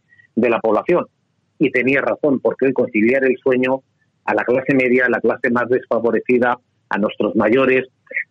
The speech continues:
a los millones de españoles que no tienen trabajo y a los más de seiscientos mil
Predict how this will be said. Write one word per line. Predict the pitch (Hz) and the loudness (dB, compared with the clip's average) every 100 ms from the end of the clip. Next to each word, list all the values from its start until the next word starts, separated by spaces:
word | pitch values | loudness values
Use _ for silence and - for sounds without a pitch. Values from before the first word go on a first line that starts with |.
| _ | _
a | 113 113 110 - _ _ _ | -2 -2 -2 -8 _ _ _
los | 131 120 113 | 0 0 0
millones | 123 143 170 135 | 0 0 0 0
de | 131 | -2
españoles | - 127 123 127 - | -2 -2 0 -2 -2
que | 127 113 - | -2 -2 -2
no | 131 135 151 | 0 2 2
tienen | 139 131 117 | 0 0 0
trabajo | 120 139 123 | 0 0 0
y | 117 | 0
a | 110 | 0
los | 117 104 | 0 0
más | 147 135 | -2 0
de | 139 | -2
seiscientos | 131 - 131 208 127 | -2 -2 -2 0 0
mil | 127 113 | 2 0